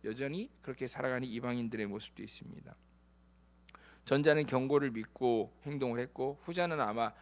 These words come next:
"아, 뭐 이것도 그냥 지나갈 거야, 별거 아니야, 뭐 사람이 죽지는 않았잖아." 이런 식으로 심상하게 생각을 했겠죠. 어, 그런데 하나님의 그 경고를, 어,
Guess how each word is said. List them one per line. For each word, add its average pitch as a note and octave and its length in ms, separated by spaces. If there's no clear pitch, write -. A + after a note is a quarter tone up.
"아, A2 220
뭐 A#2+ 480
이것도 D#3 600
그냥 D3 220
지나갈 B2 460
거야, A#2+ 380
별거 B2 300
아니야, A2+ 460
뭐 C3 200
사람이 F#3+ 380
죽지는 D#3 400
않았잖아." B2 600
이런 C3 220
식으로 A#2+ 440
심상하게 D3+ 580
생각을 A#2 380
했겠죠. - 480
어, D3+ 240
그런데 G3 380
하나님의 F3 560
그 D#3 460
경고를, B2+ 840
어, G2+ 500